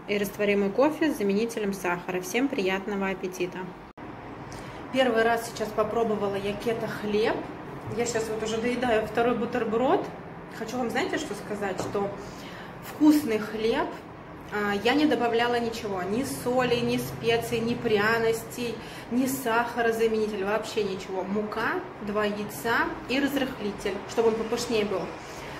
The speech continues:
Так вот, я вам хочу сказать, что он мне почему-то напоминает вкус кекса. Я не знаю почему. Может быть, по вкусу такая льняная мука вкусная.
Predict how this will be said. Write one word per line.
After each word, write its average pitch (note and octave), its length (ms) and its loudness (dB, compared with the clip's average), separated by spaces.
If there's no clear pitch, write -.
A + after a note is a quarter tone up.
Так - 160 -2
вот, A3 280 4
я A3 120 4
вам A#3+ 100 0
хочу - 140 -6
сказать, G#4+ 200 2
что B3 140 0
он A#3 60 4
мне C4+ 120 4
почему-то B3+ 460 -2
напоминает G#3 760 2
вкус - 360 -4
кекса. A3 480 0
Я G3+ 80 4
не G#3+ 140 2
знаю A3+ 340 4
почему. G3+ 400 -2
Может G#3+ 160 2
быть, A3 120 0
по A3+ 100 2
вкусу C#4+ 340 2
такая A3+ 400 4
льняная A3 380 2
мука G#3 300 2
вкусная. G#3 560 -4